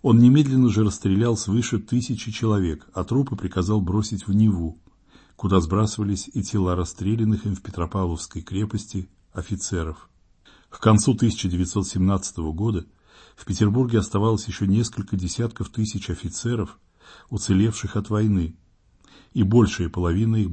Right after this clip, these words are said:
была расстреляна Петерсом, а затем жидом Урицким.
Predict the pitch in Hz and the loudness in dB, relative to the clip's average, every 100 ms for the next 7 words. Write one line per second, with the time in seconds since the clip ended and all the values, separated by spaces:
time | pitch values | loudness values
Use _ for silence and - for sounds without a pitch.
0 | - 92 95 113 101 - 87 90 92 90 | -6 0 2 2 -2 -4 -4 -2 -2 -2
1 | 95 82 85 - 85 85 _ _ - - | -4 -4 -8 -10 -10 -10 _ _ -20 -18
2 | - 92 95 139 123 92 87 104 104 - | -2 2 2 4 2 2 2 2 0 0
3 | - 98 92 - - 82 87 | 0 2 2 -2 -10 -8 -8